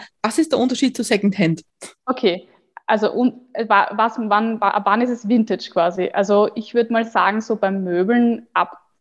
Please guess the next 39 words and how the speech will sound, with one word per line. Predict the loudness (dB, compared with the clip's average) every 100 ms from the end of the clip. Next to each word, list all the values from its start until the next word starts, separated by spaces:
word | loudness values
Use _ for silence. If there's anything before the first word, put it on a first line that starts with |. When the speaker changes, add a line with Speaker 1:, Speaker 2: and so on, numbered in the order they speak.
| _ -4
Speaker 2:
mittlerweile | -2 0 2 2
schon | 0 -4
die | -2
neunziger | 0 0 -2 -4 0
Jahren | 0 2 0 -2 -6 _ _ 0
oder | 0
frühen | 2 2 2
neunziger | 2 0 -2 0 2
Jahre. | 2 2 0 -4 -6 _ _ _ _ _ _ _
Das | -8
Problem | -6 -4 0 0 0
ist | -2
halt, | -2 0
dann | -2 -4
kam | -4 -4
ikea | -6 -4 0 0 0 -4 -2
oder | 0 2
dann | 0
hat | -4 -10
ikea | -16 -2 0
geboomt | 0 -4 -2 2 0 -2 -14 _ _
und | -4 -2
dann | -2 -4 _ _ _
gab's | -2 -2 -2
nur | -4 0
noch | -2 -4
dieselben | -12 -2 -2 0 -4 -8 _ _ _ _ _ -16 -2
öden | 0 0 -2
Billigregale | -4 0 0 0 0 2 2 0 -2
und | -8
dieselben, | -6 -2 -2 -2 -4
keine | -4 -4 -2
Ahnung, | -2
wie | -4
sie | -2
alle | -2 -2
heißen, | -4 -6
Kallax, | -4 0 0 -2 -4
Malm, | 0 2 0 -4